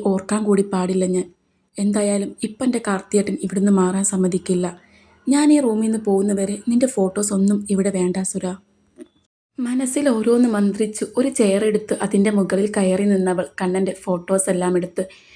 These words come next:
താഴെ ഇറങ്ങി തിരിഞ്ഞതും തൻ്റെ തൊട്ട മുന്നിൽ നിൽക്കുന്ന കണ്ണനെ കാണെ ആദിയുടെ നെഞ്ചിടിപ്പ് കൂടി.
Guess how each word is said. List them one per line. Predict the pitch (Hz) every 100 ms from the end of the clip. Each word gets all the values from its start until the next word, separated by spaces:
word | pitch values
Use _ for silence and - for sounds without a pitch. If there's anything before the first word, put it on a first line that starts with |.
| - _ _
താഴെ | 233 226 247 269
ഇറങ്ങി | 254 220
തിരിഞ്ഞതും | 220 208 202 202 202 -
തൻ്റെ | 202 202 208
തൊട്ട | 196 - 226
മുന്നിൽ | 220 208
നിൽക്കുന്ന | 202 196 202 196 208 -
കണ്ണനെ | 202 190 196 208
കാണെ | 196 185 185 - _ _ _ -
ആദിയുടെ | 202 202 208 208 -
നെഞ്ചിടിപ്പ് | 196 196 208 208 214 208
കൂടി. | 190 185